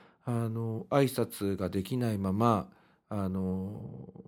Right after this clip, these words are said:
よくしていただいた二人の社員さんは千葉の支店の方に、あの、転勤になってしまったっていうことも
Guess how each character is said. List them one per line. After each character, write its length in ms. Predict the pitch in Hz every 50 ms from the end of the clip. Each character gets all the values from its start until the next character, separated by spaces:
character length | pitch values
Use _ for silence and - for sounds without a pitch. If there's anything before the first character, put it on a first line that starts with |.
| - - -
よ 160 | - 127 120
く 140 | 123 117 101
し 80 | 92 -
て 100 | - 101
い 60 | 95
た 140 | 107 104 92
だ 100 | 98 95
い 60 | 92
た 100 | - 90
二 240 | - - - 110 107
人 100 | 101 98
の 80 | 98
社 180 | 92 - 104 104
員 140 | 101 95 92
さ 140 | - 90
ん 100 | 85 82
は 80 | 82 82
千 180 | - - 123 104
葉 140 | 110 98
の 180 | 87 85 85 80
支 120 | 76 - -
店 180 | - 104 101
の 120 | 101 101 92
方 180 | 92 101 98
に、 300 | 90 87 85 87 80 - - - - - - - _ _ -
あ 160 | 98 92 92
の、 160 | 92 90 90
転 300 | 92 - - 110 110 104
勤 220 | 101 - - 104 104
に 120 | 104 101
な 120 | 107 110
っ 20 | 107
て 120 | - 82
し 180 | 85 - - 95
ま 100 | 92 85
っ 40 | -
た 160 | - - 107
っ 40 | 92
て 140 | - -
い 40 | 87
う 40 | 87
こ 120 | - 104
と 100 | 92 - 87
も 300 | 85 82 80 82 87